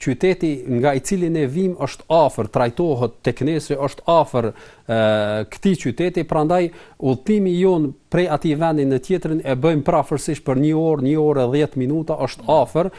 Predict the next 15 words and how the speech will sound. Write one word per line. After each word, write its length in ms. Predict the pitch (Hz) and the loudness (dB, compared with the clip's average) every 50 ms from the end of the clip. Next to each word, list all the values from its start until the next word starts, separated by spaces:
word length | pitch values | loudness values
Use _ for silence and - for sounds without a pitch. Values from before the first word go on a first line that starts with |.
| - - - | -18 -20 -12
dhe 220 | - 123 113 131 139 - | -4 -2 0 0 0 0
për 140 | 160 143 - | 0 -2 -2
këtë 140 | 196 165 - | -4 -4 -2
shkak 260 | - - 170 - - | -2 -2 -2 -2 -2
nuk 200 | 170 165 - 160 | -4 -2 -2 -4
e 60 | 139 - | -4 -4
shkurtojmë 560 | - - 143 123 - 170 170 151 127 127 123 | -4 -6 -6 -4 -2 -2 -2 -2 -2 -2 -2
namazin, 540 | 127 123 120 131 160 170 165 160 160 160 156 | 0 0 2 2 2 2 0 0 -2 -2 0
as 220 | 156 160 151 - - | 0 -2 -2 0 -2
nuk 160 | 156 139 - | -4 -2 -2
e 80 | 135 120 | -2 -2
prishim 380 | - 151 156 143 - 139 131 - | -2 -2 -2 -2 -2 -6 -6 -4
agjerimin, 640 | 123 117 113 117 113 147 180 180 160 170 190 185 - | -4 -2 -2 0 0 0 0 0 0 0 0 -2 -4
e, 460 | - - - - - - 131 123 123 | -8 -18 -20 -20 -10 -2 0 2 2
dhe 220 | 120 127 156 165 | 4 4 2 2